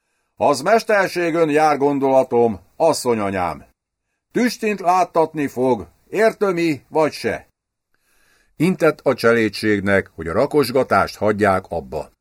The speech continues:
Azok engedelmesen kisurrantak. „Nem értelek, Magykó, töttél valamit magad fejitül?” „Töttem”,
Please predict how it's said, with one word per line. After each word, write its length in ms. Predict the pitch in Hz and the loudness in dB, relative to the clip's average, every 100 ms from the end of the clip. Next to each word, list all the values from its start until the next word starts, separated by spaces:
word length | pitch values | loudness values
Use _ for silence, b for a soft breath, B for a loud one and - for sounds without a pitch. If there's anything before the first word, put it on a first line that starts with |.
| _ _ _ _ _ _ | _ _ _ _ _ _
Azok 320 | - 101 92 95 | -4 -2 -2 -2
engedelmesen 880 | 131 156 156 143 135 123 - 110 101 | -2 0 2 4 2 0 0 -2 -2
kisurrantak. 880 | 85 - 78 78 73 - 71 - _ _ _ _ _ _ _ _ _ _ _ - | -10 -10 -8 -8 -10 -14 -18 -18 _ _ _ _ _ _ _ _ _ _ _ -2
„Nem 220 | 277 214 | 0 2
értelek, 480 | 185 190 220 220 214 | 0 2 2 2 0
Magykó, 560 | 214 175 - 80 - _ _ _ | -2 -2 -6 -14 -14 _ _ _
töttél 420 | 139 185 240 240 | -2 4 4 6
valamit 380 | 247 240 214 165 | 6 4 2 -4
magad 320 | 180 175 147 | -2 0 -2
fejitül?” 640 | - 117 202 247 165 80 _ _ _ _ _ _ _ _ _ _ _ | -2 -2 -2 0 -2 -2 _ _ _ _ _ _ _ _ _ _ _
„Töttem”, 640 | 226 160 - 110 98 73 | 0 0 -2 -2 -2 -6